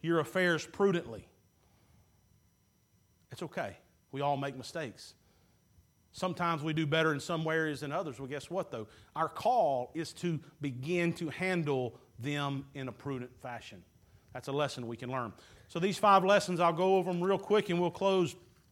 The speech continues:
Five lessons from the story of the Magi. Hey, finding Jesus is a priority.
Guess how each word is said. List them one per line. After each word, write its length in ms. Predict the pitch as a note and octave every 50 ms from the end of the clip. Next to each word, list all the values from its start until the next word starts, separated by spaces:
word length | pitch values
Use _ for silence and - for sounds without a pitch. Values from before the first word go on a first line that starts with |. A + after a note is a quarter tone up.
| _ _ _ _ _ _ _ _ _ - - - - - - - - - _ _ _ _ - _ _ _ _ _ _ _ - - _ _ - _ _ _ -
Five 240 | - F3+ F#3+ F3+
lessons 560 | E3+ F#3 G3 G3+ - - F#3+ F3+ F3 - - - - - - - - - - -
from 240 | - F#3 F3+ F3
the 160 | E3+ F3 E3 - - - - _ _ _ _ _ -
story 520 | - - - - - G3 F#3 F3+ F3+ F3
of 60 | F3
the 80 | D#3+ E3
Magi. 540 | E3 E3 E3+ E3 D#3 C#3 D#3 D3 C#3+ C3+ A#2 - - - - - - -
Hey, 100 | - E3+
finding 440 | D#3+ - - F3 F#3+ F#3+ F#3 E3+ D3
Jesus 440 | A#2+ C#3+ E3+ F3 E3 C3+ D3+ C#3 -
is 100 | D#3 C3
a 60 | D3+
priority. 600 | - - D#3+ D#3 D3 D3+ D#3+ D#3+ D3+ C3 A#2+ G#2